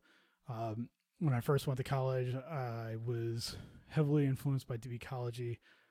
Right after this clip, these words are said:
Um, I was an anarcho-syndicalist at the time, uh, red anarchist, uh, but also a very confused one,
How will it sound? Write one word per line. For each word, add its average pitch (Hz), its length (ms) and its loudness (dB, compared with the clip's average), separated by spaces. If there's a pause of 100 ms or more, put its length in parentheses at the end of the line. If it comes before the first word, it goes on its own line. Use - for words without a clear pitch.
(380)
Um, 117 580 -4 (480)
I 127 220 2
was 131 300 4
an 135 100 -2
anarcho-syndicalist 135 920 2
at 120 80 -8
the 123 80 -8
time, 127 440 -2 (420)
uh, 120 360 -6
red 120 180 -4
anarchist, 120 560 -6 (1040)
uh, 120 340 -2 (160)
but 139 140 0
also 135 360 0
a 123 40 2
very 123 240 -2
confused 123 560 -2
one, 110 320 -6